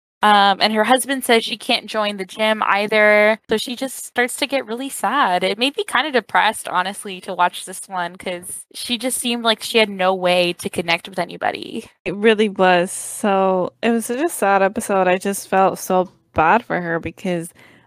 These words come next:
Speaker 2: I wanted her to have something to look forward to in the morning. Just to wake
Speaker 1: Uh-huh.
Speaker 2: up. You know, just, she woke up and she had made food and nobody ate the food. I was like, "Oh my goodness." You can definitely tell that, like, she is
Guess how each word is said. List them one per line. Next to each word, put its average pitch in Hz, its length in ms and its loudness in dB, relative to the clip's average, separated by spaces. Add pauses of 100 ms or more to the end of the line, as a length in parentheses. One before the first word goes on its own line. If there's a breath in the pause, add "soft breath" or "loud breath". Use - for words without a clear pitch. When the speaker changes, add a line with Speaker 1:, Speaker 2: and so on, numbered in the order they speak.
(120 soft breath)
Speaker 2:
I 196 100 4
wanted 180 480 2
her 202 160 -4
to 190 80 -2
have 175 320 -2
something 165 760 -4 (380 soft breath)
to - 140 -6
look 160 200 -4
forward 165 340 0
to - 160 -10
in 160 100 -8
the 156 60 -8
morning. 156 560 -6 (140)
Just 233 200 -2
to 233 120 4
wake 202 200 4
Speaker 1:
Uh-huh. 185 160 6
Speaker 2:
up. 180 120 -4 (580 soft breath)
You 247 60 -2
know, 240 80 -2
just, 240 320 -4
she 254 80 -2
woke 269 200 4
up 277 320 2
and 214 440 2
she - 180 -4
had 240 160 0
made 220 220 0
food 277 260 -2
and 254 100 4
nobody 254 380 0
ate 254 220 -2
the 302 100 -4
food. 339 380 2
I 220 80 4
was 233 180 0
like, 214 220 -2
"Oh 269 120 0
my 226 280 0 (180)
goodness." 247 560 0 (220 soft breath)
You 208 100 -6
can 247 120 6
definitely 214 340 2
tell 190 220 2
that, 175 160 2
like, - 300 -2 (100)
she 185 320 -2
is - 260 -4